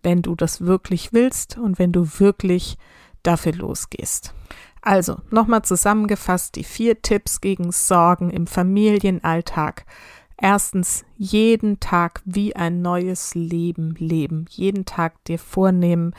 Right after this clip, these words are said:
heute wird ein super Tag, heute passiert ein Wunder, heute freue ich mich auf den Tag. Tipp Nummer zwei,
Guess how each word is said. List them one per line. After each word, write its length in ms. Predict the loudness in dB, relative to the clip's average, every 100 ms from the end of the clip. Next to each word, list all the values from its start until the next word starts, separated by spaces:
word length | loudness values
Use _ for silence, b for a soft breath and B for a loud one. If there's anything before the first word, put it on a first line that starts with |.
| B B B 0
heute 320 | 2 2 0
wird 160 | -4 -4
ein 80 | -4
super 400 | -2 0 -2 -2
Tag, 420 | -4 -4 -4 0
heute 360 | 2 2 -2 -2 0
passiert 420 | 0 0 -2 0
ein 220 | -2 0
Wunder, 440 | 2 2 2 2
heute 220 | 0 0 -4
freue 280 | -4 0 0
ich 120 | 0
mich 200 | -6 -6
auf 160 | -8 -6
den 200 | -8 -6
Tag. 400 | -10 -12 -16 b b b b b b b
Tipp 300 | -2 -2 0
Nummer 300 | -2 2 0
zwei, 520 | 0 -2 -2 -2 -4